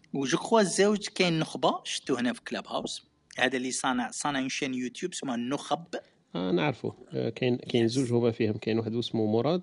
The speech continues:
Speaker 2: والثاني اسمه
Speaker 1: لا.
Speaker 2: نخبة اللي هو يو-، ياسين ولا يونس ولا عفسك من هكا.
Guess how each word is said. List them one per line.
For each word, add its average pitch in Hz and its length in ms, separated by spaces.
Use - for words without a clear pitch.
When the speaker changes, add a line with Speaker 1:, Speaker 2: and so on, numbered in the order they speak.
Speaker 2:
والثاني 131 460
اسمه 123 280
Speaker 1:
لا. 139 60
Speaker 2:
نخبة 147 360
اللي 120 200
هو 120 160
يو-، 123 200
ياسين 120 400
ولا 110 220
يونس 123 440
ولا 101 140
عفسك - 280
من 107 160
هكا. 107 160